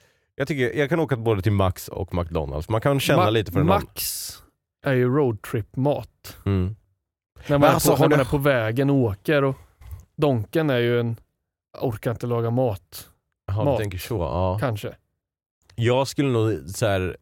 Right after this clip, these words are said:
Speaker 1: de är nog ganska lika för mig. Det skulle vara så här, ja, där är både Max och Donken. Ja, vad är jag mest sugen på, liksom?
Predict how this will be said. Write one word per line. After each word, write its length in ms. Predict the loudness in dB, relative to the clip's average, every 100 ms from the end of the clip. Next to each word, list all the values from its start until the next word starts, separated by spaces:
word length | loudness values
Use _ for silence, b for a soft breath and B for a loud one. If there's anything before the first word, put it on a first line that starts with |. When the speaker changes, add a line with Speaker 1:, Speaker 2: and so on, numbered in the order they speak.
| _ _ _ _ _ _ -4
Speaker 1:
de 140 | -2
är 40 |
nog 260 | 0 -2 -2
ganska 240 | -2 0
lika 600 | -2 0 -2 -4 -4 -4
för 180 | -2 -4
mig. 680 | -4 -6 -6 -6 -8 -10 -14 _ _ _ _
Det 60 | -12
skulle 160 | -8 -4
vara 120 | -2
så 100 | 0
här, 60 | 0
ja, 240 | 0 2
där 180 | 2 0
är 20 |
både 220 | 2 0
Max 300 | 0 -2 -4
och 60 | -4
Donken. 420 | -4 -4 -4 -6
Ja, 200 | -2 0
vad 100 | 2
är 40 | 2
jag 80 |
mest 240 | 0 -2 -6
sugen 420 | -2 0 2 0
på, 120 | 0
liksom? 340 | -4 -4 -6